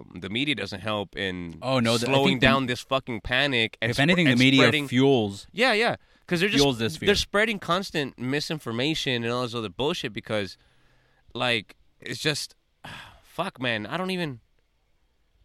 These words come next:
Speaker 1: who started that toilet paper shit? I don't
Speaker 2: I don't
Speaker 1: get
Speaker 2: know.
Speaker 1: it.
Speaker 2: I don't know who
Speaker 1: Who
Speaker 2: it was.
Speaker 1: was like, "Hey,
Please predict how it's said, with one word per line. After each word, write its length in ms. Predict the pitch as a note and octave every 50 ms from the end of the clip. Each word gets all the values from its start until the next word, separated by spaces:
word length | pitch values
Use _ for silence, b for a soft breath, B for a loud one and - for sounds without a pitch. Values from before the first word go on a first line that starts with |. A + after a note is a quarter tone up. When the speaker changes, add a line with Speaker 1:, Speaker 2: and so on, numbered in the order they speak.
| _ _ _
Speaker 1:
who 200 | - A#3+ D4 D#4+
started 360 | D4+ - D4 C4+ C#4+ D4+ D4 C4
that 140 | C4+ B3+
toilet 260 | - C4+ D4+ F4+ F4+ B3
paper 200 | A#3+ F#3 - C3
shit? 200 | - - - A2+
I 120 | - D#3
don't 80 | - -
Speaker 2:
I 20 |
don't 140 | - F#3 F3+
Speaker 1:
get 180 | - - - D3
Speaker 2:
know. 160 | E3 E3+ D3+
Speaker 1:
it. 60 | A#2+ -
Speaker 2:
I 100 | - B2 B2+
don't 320 | A2 - C3 D3+ D3+ C#3+
know 180 | C#3+ C3+ D3 C#3+
who 120 | C3 C#3+
Speaker 1:
Who 160 | C3+ - D#4+
Speaker 2:
it 80 | F4 F4
was. 340 | F4 - - C#3+ D#3 E3 - - -
Speaker 1:
was 280 | - G#3+ A#3+ A#3+ A3+ G3
like, 220 | A3+ G#3 G3+ -
"Hey, 380 | C4 D4 D#4 D#4 C4 D3 G2+